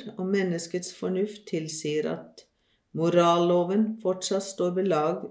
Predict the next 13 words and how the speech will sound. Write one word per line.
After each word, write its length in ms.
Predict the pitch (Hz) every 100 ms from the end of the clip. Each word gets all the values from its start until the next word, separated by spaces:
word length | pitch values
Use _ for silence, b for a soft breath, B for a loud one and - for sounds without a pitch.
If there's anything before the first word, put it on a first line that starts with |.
| 165
under 160 | 160
væpnede 640 | 160 180 175 - 139 143 143
konflikter. 680 | 151 147 127 - - 123 127 - _ _ _ _ _ - - - _ _ _ _ _ _ _ -
Handlinger 560 | 190 170 151 151 175
som 220 | 202 160 156
med 160 | 139
overlegg 560 | 185 175 135 131 151 160
strider 560 | - - 147 139 143
mot 220 | 147 143 -
folkeretten 800 | 165 - - 131 143 139 196 220 - _ _ _ _ _ -
og 140 | 160
dens 320 | 143 143 143 - -
allmenngyldige 880 | 156 160 143 135 139 135 131 135 135